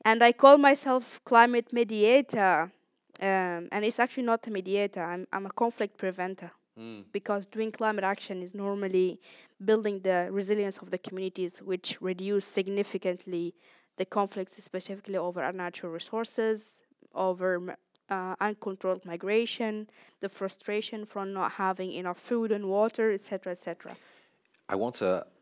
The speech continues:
Speaker 2: understand what you mean by conflict preventer and what that work looks like on the ground. But first, maybe tell our listeners, where did this passion come from?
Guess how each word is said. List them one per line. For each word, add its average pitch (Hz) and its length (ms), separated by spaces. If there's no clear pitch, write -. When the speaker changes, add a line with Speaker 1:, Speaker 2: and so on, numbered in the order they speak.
Speaker 2:
understand 95 640
what 95 260
you 85 140
mean 87 300
by 76 460
conflict - 420
preventer 85 520
and 73 140
what 80 180
that 85 140
work 82 260
looks 87 280
like 87 200
on 78 80
the 71 80
ground. 78 400
But 85 120
first, 151 400
maybe 127 220
tell 135 300
our 120 180
listeners, 110 540
where 98 260
did 135 140
this - 140
passion - 380
come 107 240
from? - 220